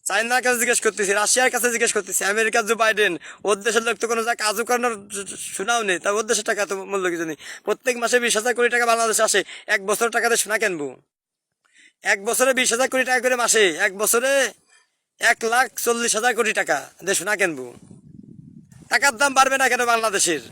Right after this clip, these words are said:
কারণ কি? হ্যাঁ, কেন বাড়বে না? এবং বাংলাদেশের টাকার দাম এত কম কেন? ইন্টারন্যাশনাল পলিটি-, পলিটিক্স খেলতেছেন আমাদের সাথে বাংলাদেশ নিয়ে, তাই না? বাংলাদেশের টাকার দাম সর্বোচ্চ স-,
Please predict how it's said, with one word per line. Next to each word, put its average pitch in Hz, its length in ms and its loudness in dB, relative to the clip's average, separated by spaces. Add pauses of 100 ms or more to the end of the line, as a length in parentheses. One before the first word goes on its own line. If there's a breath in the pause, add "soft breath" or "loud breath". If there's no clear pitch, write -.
(380)
কারণ 240 260 2
কি? 160 260 -8 (1700)
হ্যাঁ, 254 240 0 (1200)
কেন 277 200 2
বাড়বে 240 300 2
না? 156 120 -2 (1600)
এবং 226 160 -4
বাংলাদেশের 262 360 0
টাকার 262 240 -4
দাম 262 140 4
এত 262 120 2
কম 247 200 0
কেন? 214 160 0 (360 loud breath)
ইন্টারন্যাশনাল 254 600 0
পলিটি-, 269 280 -2
পলিটিক্স 262 380 -2
খেলতেছেন 247 320 -2
আমাদের 233 220 2
সাথে 214 140 -2
বাংলাদেশ 208 400 0
নিয়ে, 165 240 -6 (640)
তাই 220 120 0
না? 294 240 -2 (280 loud breath)
বাংলাদেশের 262 480 2
টাকার 269 220 -4
দাম 262 140 -2
সর্বোচ্চ 254 480 0
স-, - 180 -2